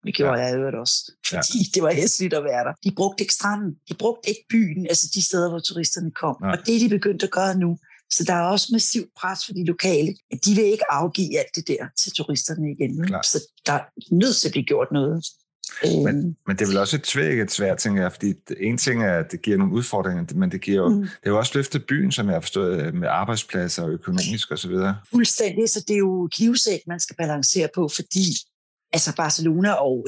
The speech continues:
Speaker 1: hele Spanien, deres største indtægtskilde, det er jo turismen, så de kan ikke leve uden turismen.
Speaker 2: Mm.
Speaker 1: Så det er noget med at finde den der balance.
Speaker 2: Ja.
Speaker 1: Hvordan lever vi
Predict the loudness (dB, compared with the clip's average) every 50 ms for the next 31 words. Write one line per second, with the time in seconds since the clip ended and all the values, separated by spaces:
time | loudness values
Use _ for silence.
0 | -4 -2 -2 0 0 0 0 0 0 -2 -2 -2 -4 -4 -4 -4 -6 -8 -8 -4
1 | -2 0 0 2 0 0 0 0 0 0 0 -2 -4 -4 -4 -2 -2 -2 -2 -4
2 | -6 -8 -6 -2 0 0 2 2 0 0 2 2 2 2 2 2 0 0 0 0
3 | 0 0 -2 -2 -4 -4 -2 -2 -2 -2 -2 -2 0 0 0 2 2 2 4 4
4 | 4 4 4 4 4 2 2 0 -2 -2 -2 -2 -2 -2 -2 -2 -2 -4 -4 -4
5 | -2 0 0 0 2 0 0 0 2 2 2 4 4 4 2 2 2 0 0 -2
6 | 0 0 2 4 4 4 2 2 0 0 0 -2 0 -2 -2 -2 0 0 0 0
7 | 0 0 0 0 -2 -4 -8 -8 -4 -2 -2 0 -2 -2 0 0 0 2 0 0
8 | -2 -6 _ _ _ _ _ _ _ 0 2 4 4 4 4 2 0 0 -2 -4
9 | -6 -6 -8